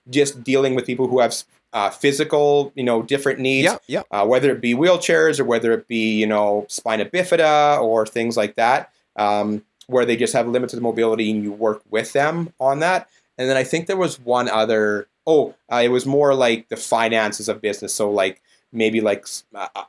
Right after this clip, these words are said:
Speaker 1: a long shot of, like, a sports agent, like, the money management kind of side of things.
Speaker 2: Gotcha,
Speaker 1: Right? So
Speaker 2: gotcha.
Speaker 1: there was, just didn't seem to be anything. And the people that I talked to, it was just a harder time. So I was
Speaker 2: Mm-hmm.
Speaker 1: like, "Well, I got choices to make." And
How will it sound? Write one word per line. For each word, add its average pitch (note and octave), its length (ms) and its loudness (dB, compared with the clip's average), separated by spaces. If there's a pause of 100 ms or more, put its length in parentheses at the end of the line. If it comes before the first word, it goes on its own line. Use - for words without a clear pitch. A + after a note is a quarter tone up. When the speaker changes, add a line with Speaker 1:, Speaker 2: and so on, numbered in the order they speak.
(100)
Speaker 1:
a G#2+ 140 -6
long A#2 320 2
shot A2+ 120 -2
of, A2 80 0
like, G#2+ 140 -2
a G#2+ 60 -6
sports - 500 -2
agent, G#2+ 480 -4
like, G2+ 160 -2
the G#2+ 100 -4
money G2+ 320 -2
management F#2+ 580 -6
kind F#2+ 180 -6
of F2+ 80 -6
side F#2 200 -4
of - 80 -10
things. F#2+ 260 -12
Speaker 2:
Gotcha, G#2+ 340 -2
Speaker 1:
Right? - 80 -8
So F#2+ 160 -2
Speaker 2:
gotcha. G#2+ 100 -2
Speaker 1:
there G#2 80 0
was, G2+ 220 -6 (500)
just G#3+ 160 2
didn't A3+ 180 2
seem F#3 180 0
to E3 60 0
be D#3 280 0
anything. C3+ 440 2
And A#2 100 0
the A2+ 60 0
people C#3 200 -4
that B2+ 100 2
I A#2 60 2
talked A2+ 340 0
to, A2+ 60 -4
it - 20 -2
was G#2+ 180 0
just A2 160 -6
a - 100 -8
harder G#2+ 300 0
time. F#2+ 320 -4
So F#2 100 -4
I - 20 -2
was E2+ 80 -4
Speaker 2:
Mm-hmm. E2 60 -2
Speaker 1:
like, A#2 140 -4
"Well, C#3 120 2
I C#3+ 100 4
got D3+ 200 0
choices A#2+ 400 -2
to G2+ 120 -10
make." F#2 240 -4
And G2 120 -8